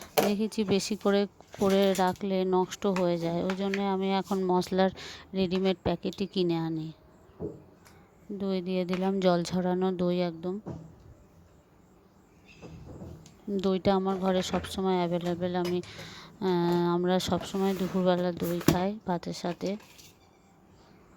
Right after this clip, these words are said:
জিরে গুঁড়ো, ধনে গুঁড়ো দিয়ে দিলাম। এই পাঁচশো মতো মাংস আছে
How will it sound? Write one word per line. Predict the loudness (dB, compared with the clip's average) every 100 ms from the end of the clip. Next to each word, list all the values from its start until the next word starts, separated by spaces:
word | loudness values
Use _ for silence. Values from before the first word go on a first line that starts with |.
| -20 -20 -20 -20 -20 -20 -20 -12
জিরে | -6 2 4 4
গুঁড়ো, | 0 -2 -2
ধনে | 0 2 2
গুঁড়ো | 0 -2 0
দিয়ে | -2 -2
দিলাম। | 0 0 2 2 0 -2 -2 -14 -16 -8 -6 -6 -10 -12 -10 -10 -12 -14 -14 -18 -20 -20 -20 -20 -20 -20 -20 -14 -12 -12 -14 -20 -12 -12 -12 -6
এই | -6 0
পাঁচশো | 0 2 0
মতো | 0 0 0
মাংস | 2 2 0 0 2
আছে | 4 2 -2 -2